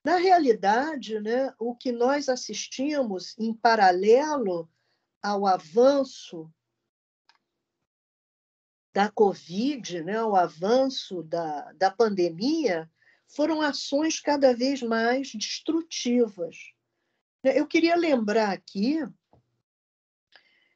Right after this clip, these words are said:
que, se não me engano, em junho, não,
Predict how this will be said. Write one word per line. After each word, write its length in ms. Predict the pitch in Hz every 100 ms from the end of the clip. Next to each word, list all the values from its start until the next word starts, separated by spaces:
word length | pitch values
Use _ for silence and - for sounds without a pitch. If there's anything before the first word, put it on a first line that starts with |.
| _
que, 480 | - 254 269 269 254
se 240 | - - 240
não 220 | 262 320
me 80 | 277
engano, 560 | 208 208 226 277 285
em 220 | 254 208
junho, 600 | 170 - 208 277 294 254 233
não, 220 | 226